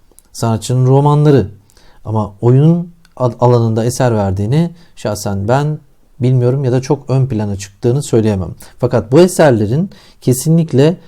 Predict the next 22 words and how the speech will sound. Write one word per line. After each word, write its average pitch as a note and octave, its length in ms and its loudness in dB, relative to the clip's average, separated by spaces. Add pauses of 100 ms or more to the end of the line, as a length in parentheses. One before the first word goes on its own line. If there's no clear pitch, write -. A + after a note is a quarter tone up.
(140)
Jean-Paul C3+ 440 0
Sartre'a C3+ 500 -2
ait A#2 420 -2
olduğunu A#2 520 -2 (280)
biliyorum G#2 360 2
arkadaşlar. - 580 -10
Bu D#3+ 80 0
nedenle G#2+ 400 0
burada C#3 220 0
bilgi C#3+ 200 0
yanlışı G2 360 -2
vardır. - 400 -12 (1040)
Arkadaşlar, D#3+ 540 2
bu E3+ 120 -4
parçada D#3+ 520 2
bir D#3 80 2
sanatçı C3 600 0
tanıtılmış, A2 920 0
eserleri A#2 520 2
verilmiş A#2+ 580 0
ve C3+ 220 0 (180)
bu E3 280 -2